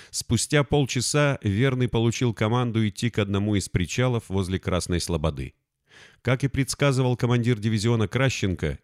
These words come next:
испытали в первую же ночь, что такое сталинградские переправы. Когда возвращались утром на стоянку,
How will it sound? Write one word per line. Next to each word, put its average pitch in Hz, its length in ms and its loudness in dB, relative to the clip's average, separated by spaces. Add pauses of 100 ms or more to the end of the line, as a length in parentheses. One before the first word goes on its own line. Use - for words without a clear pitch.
испытали 127 600 0
в - 120 -8
первую 120 460 0
же 104 160 0
ночь, 135 260 2
что - 300 -2
такое 107 400 0
сталинградские 87 760 -2
переправы. 69 640 -4 (460)
Когда 87 320 0
возвращались 127 720 0
утром 123 280 -2
на 113 80 -2
стоянку, 120 760 -2